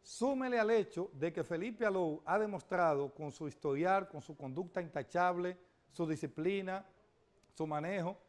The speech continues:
Por cierto, se me quedaba en el tintero que Felipe Alou fue manager del año, el año de la huelga en el béisbol de las Grandes Ligas en mil novecientos noventa y cuatro. En ese entonces, Felipe tuvo marca de setenta y cuatro ganados y cuarenta perdidos,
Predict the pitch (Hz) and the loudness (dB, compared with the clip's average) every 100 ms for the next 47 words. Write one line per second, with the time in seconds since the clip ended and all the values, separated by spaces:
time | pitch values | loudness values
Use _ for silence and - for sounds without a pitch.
0 | _ 143 131 190 208 - 156 139 131 135 | _ -6 0 2 2 0 -8 -6 -4 0
1 | 156 196 196 208 175 180 143 139 - _ | 0 0 -6 -8 -4 -2 -2 -4 -12 _
2 | _ 147 143 156 202 226 208 185 165 165 | _ -6 -4 -4 -4 -2 0 0 -2 -6
3 | _ _ _ 180 220 208 247 302 254 220 | _ _ _ -2 0 2 0 0 -2 0
4 | 233 285 196 127 120 135 156 202 220 196 | 0 -2 -4 -8 -10 -2 0 0 -2 -2
5 | 170 139 226 208 135 98 - - 139 156 | 0 2 2 2 -4 -6 -14 -14 -8 -6
6 | 139 185 - 208 202 185 180 190 160 190 | -4 -2 -2 -2 -2 -2 -2 -4 -4 -2
7 | 196 170 151 196 185 196 190 175 165 156 | -4 -4 -6 -4 -4 -4 -6 -6 -6 -6
8 | 143 123 175 202 143 120 - - - 151 | -6 -6 0 2 0 -6 -18 -20 -12 -6
9 | 190 269 277 185 214 180 - 147 _ _ | -4 -2 -4 0 0 0 -4 -8 _ _
10 | _ - 175 202 254 240 - 226 208 196 | _ -2 0 0 -2 -4 -4 -2 0 2
11 | 175 139 147 - 127 180 175 190 - 190 | 0 0 -4 -4 -4 -4 -2 -6 -4 -6
12 | 185 175 147 190 247 247 214 185 226 202 | -4 -4 -4 0 0 0 -2 -2 -4 -4
13 | 196 175 165 202 214 - 151 170 196 131 | -8 -4 -2 -2 -4 -4 -4 -2 -2 -4